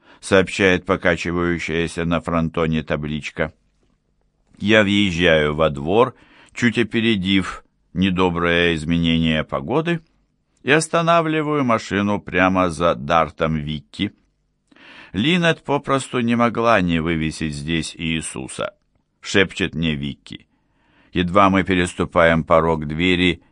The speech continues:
из которой она, похоже, чем-то расстроенная, вышла, чтобы встретить меня.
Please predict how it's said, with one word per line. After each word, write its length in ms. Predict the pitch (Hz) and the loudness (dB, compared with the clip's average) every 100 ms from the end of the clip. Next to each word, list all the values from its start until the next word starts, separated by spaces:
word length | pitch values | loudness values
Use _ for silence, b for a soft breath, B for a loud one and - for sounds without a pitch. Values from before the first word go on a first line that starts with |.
| b | b
из 160 | 87 - | -4 0
которой 560 | 95 87 90 85 80 | 0 2 2 4 4
она, 220 | 80 87 | 4 2
похоже, 640 | 80 78 - 85 80 82 76 | 2 -2 0 -2 0 0 0
чем-то 380 | - 82 71 78 | -2 -2 0 -2
расстроенная, 920 | 78 73 - 76 80 78 78 76 73 | -2 -4 -6 -2 0 0 -2 -2 -2
вышла, 520 | 69 110 110 80 76 - b b b b | -2 -4 -4 -2 -2 -2 b b b b
чтобы 380 | - - 95 95 | -6 0 2 2
встретить 560 | 90 - 80 71 64 58 | -2 -4 -4 -4 -8 -8
меня. 340 | 53 52 50 | -8 -10 -12